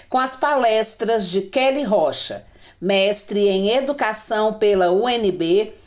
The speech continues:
na área de alfabetização e letramento, e Graciele Garcia, psicopedagoga pela E S A B e especialista em gestão escolar.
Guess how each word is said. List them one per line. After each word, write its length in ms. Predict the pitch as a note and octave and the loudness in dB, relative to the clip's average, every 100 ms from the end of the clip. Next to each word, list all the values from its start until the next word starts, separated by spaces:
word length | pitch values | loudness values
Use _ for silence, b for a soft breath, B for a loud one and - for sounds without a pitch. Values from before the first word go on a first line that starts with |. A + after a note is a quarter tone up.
| B B | B B
na 140 | A3+ C#4 C4 A#3+ | -6 -2 0 0
área 260 | A#3 G#3+ G3 | 0 0 0
de 180 | F3+ G3+ | 2 0
alfabetização 1160 | A3 C4 C4 A#3 A3 G#3+ F#3 E3+ F3 - A#3+ | 2 0 0 0 0 0 0 0 0 0 -2
e 80 | A#3+ | -2
letramento, 920 | A3 B3+ C4 B3+ G#3 D3 C3+ - G2+ B B B B | -2 -2 0 0 0 -4 -6 -14 -20 B B B B
e 120 | B3 | -6
Graciele 920 | G3+ C4 C#4 D#4 - D4 A#3+ A#3+ B3 | 0 0 0 0 -2 0 2 2 0
Garcia, 840 | A3 B3+ B3+ - - A3 G3 D3 - B B - | -2 -2 -2 -2 -2 -2 0 0 -2 B B -6
psicopedagoga 1300 | A3+ - D4 C#4 B3+ A3+ F#3+ E3+ C#3 F3+ G3+ A#3 | -4 -2 -2 -2 0 0 0 -2 0 0 2 0
pela 600 | A#3 A3 G#3+ F3+ D#3+ B2 B B - | 0 2 2 2 0 -2 B B -2
E 480 | B3 C4+ C#4 - - - | 0 2 0 -4 -6 0
S 600 | G#3+ F#3+ - - D#3+ - | 2 2 0 -2 -4 -6
A 200 | - A#3+ | -6 -4
B 420 | F#3+ F#3+ G#3 B3+ - B B B | 0 2 2 0 -8 B B B
e 420 | A#3+ B3+ C4 C4+ D#4+ | 0 2 2 4 2
especialista 1040 | E4 - D#4 - C#4 G#3+ A3+ C4 - G3+ | 2 0 0 2 0 0 0 -2 0 0
em 160 | G#3+ B3 | 0 0
gestão 540 | B3 B3+ - A3+ G#3+ | 0 0 0 0 2
escolar. 680 | G#3+ - B3 G3 A#2+ - | 0 0 0 0 -2 -8